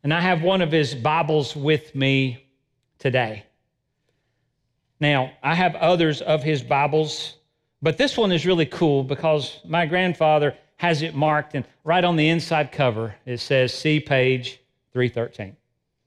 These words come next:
And if you go to page three thirteen, it's Romans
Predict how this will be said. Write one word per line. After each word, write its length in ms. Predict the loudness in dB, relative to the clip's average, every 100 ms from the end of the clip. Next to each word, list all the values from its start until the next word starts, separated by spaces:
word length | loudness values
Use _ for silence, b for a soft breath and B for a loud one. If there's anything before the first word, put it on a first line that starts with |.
| _ _ _ -2
And 140 | -2
if 80 | 0
you 80 | 2
go 200 | 4 2
to 60 |
page 340 | 2 0 0 -4
three 220 | -2 0
thirteen, 720 | 2 0 0 -4 0 0 2
it's 280 | 0 -2 -4
Romans 720 | -2 0 0 0 -2 -6 -14